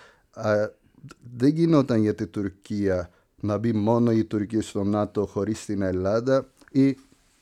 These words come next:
ε, μόνο η Ελλάδα χωρίς την Τουρκία. Στη Τουρκία το έβλεπαν ότι αν συνεχίζουμε τη συνεργασία μας που είχε ξεκινήσει δεκαετία του τριάντα με την επίσκεψη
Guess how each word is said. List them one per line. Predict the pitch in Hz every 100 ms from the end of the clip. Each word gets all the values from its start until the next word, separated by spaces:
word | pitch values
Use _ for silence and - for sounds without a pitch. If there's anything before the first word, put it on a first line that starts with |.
| _
ε, | 113 107 104
μόνο | 107 104 120 120 120
η | 113
Ελλάδα | 104 101 117 123
χωρίς | 117 110 113
την | - 107
Τουρκία. | 107 101 - 101 87 - -
Στη | - 110
Τουρκία | 110 104 95 - 143 151 160 - -
το | - 110
έβλεπαν | 107 107 117 123 123 147 143 139
ότι | 135 - 135 123 - - - -
αν | - 120 147 147
συνεχίζουμε | - - 110 98 - 160 147 131 120
τη | 107 113
συνεργασία | 117 107 101 101 92 143 135
μας | 107 -
που | 107 101
είχε | 104 - 104
ξεκινήσει | - 95 104 113 127 - 92 117 _
δεκαετία | - 104 90 95 113 113
του | 110
τριάντα | 113 104 95 90 92 98
με | 98
την | 95 95 92 92 95 95
επίσκεψη | 90 - 101 - - 104 -